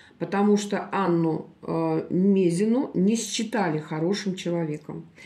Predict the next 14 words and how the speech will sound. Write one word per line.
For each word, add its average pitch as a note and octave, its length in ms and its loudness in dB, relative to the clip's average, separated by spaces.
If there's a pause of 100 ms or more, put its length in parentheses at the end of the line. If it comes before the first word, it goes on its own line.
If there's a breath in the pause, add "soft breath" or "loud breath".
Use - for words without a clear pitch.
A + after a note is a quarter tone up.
(180 loud breath)
И F3+ 100 2
это, G3+ 200 2
еще A#3 280 2
раз F3 160 0
говорю, E3 360 -2
это G3 220 0
я F#3+ 200 0
вот F3 280 -2 (400 loud breath)
то, C4+ 140 2
что A#3+ 180 -2
я F3 160 2
вижу G3+ 260 0
по G3 180 -6
картам. E3 540 -10